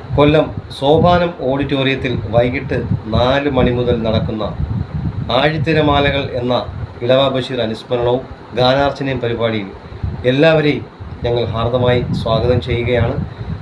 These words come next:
കേരളത്തിലെ പ്രഗത്ഭരായിട്ടുള്ള, പ്രശസ്തരായിട്ടുള്ള ഗായകരോടൊപ്പം കൊല്ലം ജില്ലയിലെ വിവിധ മ്യൂസിക് ഫൗണ്ടേഷനുകളിൽ നിന്നുള്ള, ഏഹ്, അഡ്മിന്മാരും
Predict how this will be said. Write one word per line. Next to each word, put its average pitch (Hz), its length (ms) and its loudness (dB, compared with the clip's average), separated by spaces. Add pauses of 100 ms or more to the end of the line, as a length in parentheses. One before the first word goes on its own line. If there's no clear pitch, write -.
(100)
കേരളത്തിലെ 175 580 4
പ്രഗത്ഭരായിട്ടുള്ള, 156 1000 2 (460)
പ്രശസ്തരായിട്ടുള്ള 143 1000 0
ഗായകരോടൊപ്പം 131 880 2 (720)
കൊല്ലം 175 280 4
ജില്ലയിലെ 170 340 4
വിവിധ 151 320 2 (920)
മ്യൂസിക് 175 460 2
ഫൗണ്ടേഷനുകളിൽ 143 720 2
നിന്നുള്ള, 120 460 0 (920)
ഏഹ്, - 80 -8 (600)
അഡ്മിന്മാരും 147 640 2